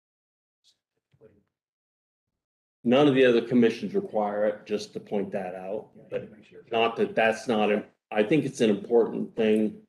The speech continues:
Speaker 2: I,
Speaker 1: to
Speaker 2: I
Speaker 1: German
Speaker 2: agree.
Speaker 1: Village for neighborhood.
Speaker 2: I didn't mean that.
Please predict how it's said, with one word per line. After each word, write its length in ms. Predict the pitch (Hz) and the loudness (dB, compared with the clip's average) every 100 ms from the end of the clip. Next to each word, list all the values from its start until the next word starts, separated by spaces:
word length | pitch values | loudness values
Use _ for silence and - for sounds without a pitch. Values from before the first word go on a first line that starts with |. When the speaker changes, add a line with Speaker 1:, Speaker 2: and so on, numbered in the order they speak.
| _ | _
Speaker 2:
I, 140 | - - | -18 -14
Speaker 1:
to 180 | - 92 | -8 -2
Speaker 2:
I 20 | |
Speaker 1:
German 300 | 110 123 135 | 2 4 6
Speaker 2:
agree. 140 | 131 | 4
Speaker 1:
Village 280 | 127 147 160 | 4 4 2
for 200 | - 113 | 0 2
neighborhood. 720 | 104 107 113 113 120 123 131 - _ _ _ _ _ _ _ _ _ _ _ _ _ _ _ _ | 4 4 4 2 4 2 -2 -14 _ _ _ _ _ _ _ _ _ _ _ _ _ _ _ _
Speaker 2:
I 60 | 139 | -20
didn't 140 | _ | _
mean 100 | 107 101 | _ _
that. 260 | - _ | -20 _